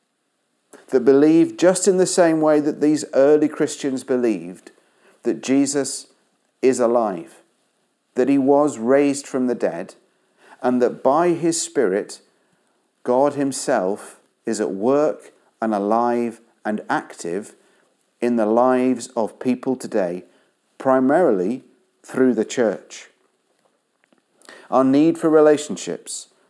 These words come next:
has never felt more deep. Our need for a relationship with God, perhaps, has never been more profound.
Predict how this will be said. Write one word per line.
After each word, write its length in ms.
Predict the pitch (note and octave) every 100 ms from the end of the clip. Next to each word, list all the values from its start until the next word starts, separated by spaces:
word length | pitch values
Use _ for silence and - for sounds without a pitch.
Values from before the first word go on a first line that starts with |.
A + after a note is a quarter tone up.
| _ -
has 220 | A2+ A2
never 320 | A#2 C3+ C3+
felt 540 | C3 - A#2+ - - - _ _ _ _ _
more 520 | - A2 A2+ A2 G#2 - _ _
deep. 280 | - F#2+ - - _ _ _ _ _ _ _ _ _ -
Our 140 | G#2+ A#2
need 340 | A#2+ C3+ C#3
for 200 | - B2+
a 200 | B2 B2
relationship 640 | B2 C3 B2+ B2 - B2+ -
with 240 | A#2 -
God, 380 | D3+ E3 A2+ -
perhaps, 600 | G2 F2+ D2+ - - - _ _ _ _ _ _
has 220 | G#2+ G2+
never 340 | A2+ C3 C3
been 360 | A#2+ A#2+ A2+ G#2+
more 200 | A2 A2
profound. 720 | - G#2 - G#2+ G2 F2 -